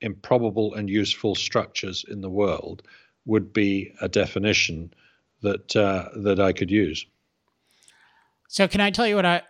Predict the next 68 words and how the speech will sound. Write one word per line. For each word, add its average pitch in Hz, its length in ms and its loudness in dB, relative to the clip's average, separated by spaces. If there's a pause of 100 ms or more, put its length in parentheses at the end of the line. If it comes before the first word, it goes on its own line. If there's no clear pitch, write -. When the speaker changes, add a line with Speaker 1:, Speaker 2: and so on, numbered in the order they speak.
(140)
Speaker 2:
how 175 200 4
I 156 240 4
define 180 420 -2
it? 190 60 0
And 165 240 -2
I 170 100 0
wanna 156 180 0
know 151 100 -2
what 143 120 -4
you 147 80 -4
think, 180 400 -10 (320)
'cause 160 80 -12
I 147 100 -6
can 139 120 -12
get 143 240 -12
feedback 156 500 -4
from, 151 420 -10
uh, 151 280 -4
the 156 120 -10
master. 160 300 -4
I 208 60 2
mean, 208 100 4
I 208 40 4
was 196 100 0
thinking 269 260 -2
of 156 140 -4
two 202 280 4
as 147 140 0
I 151 120 -2
was 143 180 -4
reading 151 420 -4 (480)
through 180 120 6
the 156 80 4
book, 135 180 -2
and 165 80 2
I 165 40 8
haven't 170 220 2
finished 165 260 0
it 151 40 -2
yet, 147 160 -6
but 156 80 -6
I've 143 180 -6
read, 147 360 -4
I 180 40 -6
think, 160 120 -2
most 151 220 -2
of 160 40 -2
the 143 60 -4
theoretical 143 520 -4
parts. - 420 -12
I 170 40 -8
certainly 165 380 0 (240)
read 165 160 2
the 143 80 -6
part 151 200 -2
on, 131 200 -4
on 151 200 -10
energy, 156 360 -4
which 156 220 -12
was 151 80 -8
super 151 380 -8
interesting. 160 560 -10 (640)
So, 214 120 -2
I 190 80 2
mean, 196 100 2
I 214 240 -2
think 359 280 -8
of 254 180 -2